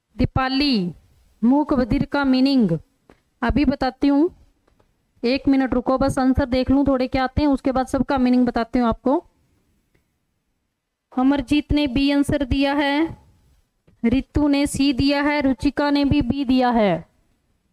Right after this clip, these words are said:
बताइए जल्दी क्या आंसर आएगा। सांकेतिक भाषा अभी पीछे बताया मैंने आपको, last जो question था,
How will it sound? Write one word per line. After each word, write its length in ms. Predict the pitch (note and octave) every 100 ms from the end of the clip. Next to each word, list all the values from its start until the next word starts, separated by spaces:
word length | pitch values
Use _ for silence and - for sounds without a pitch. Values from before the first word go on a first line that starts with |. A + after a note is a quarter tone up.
| _ _ _ _ _ - _ _ _ _ _ _ -
बताइए 460 | A3 A3+ A#3+ B3 C4+
जल्दी 320 | C4 C4 C#4+
क्या 180 | - C#4
आंसर 320 | C4+ C4 C4+
आएगा। 340 | B3+ B3 B3 C#4+ F#4+ - _ - - _ _ _ _ _ _ _ _ - _ -
सांकेतिक 640 | C4+ B3+ C#4+ D4 C#4 E4+ -
भाषा 440 | A3+ A3+ - C#4+
अभी 180 | C4 A#3+
पीछे 360 | - C#4 - D4
बताया 340 | C#4 B3+ B3
मैंने 220 | C#4 D4+
आपको, 460 | D4+ C#4 - C#4 G#3
last 340 | G3 A#3 - B3+
जो 120 | C#4+
question 420 | C#4+ C#4 D4 C#4+
था, 280 | D4+ B3